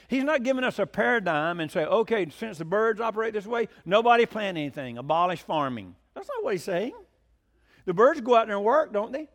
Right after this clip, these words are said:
But God makes sure the worm is there. God makes sure I throw enough corn out there that those birds come and eat my corn. God's making sure of it, but they still have to show up. Isn't that something? How many, how many hunters we got in here? A lot of 'em?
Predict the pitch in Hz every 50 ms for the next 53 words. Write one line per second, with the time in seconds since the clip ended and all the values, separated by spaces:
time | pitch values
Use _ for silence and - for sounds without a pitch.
0 | _ _ _ - 160 160 156 165 196 226 233 214 208 220 196 - 240 220 190 180
1 | 180 202 226 269 285 262 196 147 175 175 180 214 - - _ _ _ _ _ _
2 | _ _ _ _ - 175 208 208 214 226 226 - - 220 196 185 208 220 - 247
3 | 220 214 196 185 151 - - 220 233 240 233 214 185 185 185 185 196 208 190 170
4 | 170 185 208 202 180 185 208 214 214 185 160 - _ _ _ - - 208 202 202
5 | 202 214 233 220 196 185 220 - - - 143 120 104 87 - - _ _ _ _
6 | _ _ _ _ _ _ _ _ _ _ _ _ _ _ _ _ - 165 185 240
7 | 247 233 247 247 247 - 220 - - 285 302 285 220 196 214 262 - - _ _
8 | _ _ _ _ - - 196 185 151 147 185 233 254 294 294 220 - - 285 262
9 | 254 240 214 240 196 196 185 - - 285 277 285 277 226 135 - 185 233 269 269
10 | 277 226 - 277 277 254 277 269 277 - _ _ _ _ _ _ _ _ _ _
11 | _ _ - 220 247 233 208 170 - - - 160 226 247 226 185 185 226 220 180
12 | 147 127 127 143 143 135 131 127 123 117 113 123 120 113 120 147 165 180 185 196
13 | 196 202 190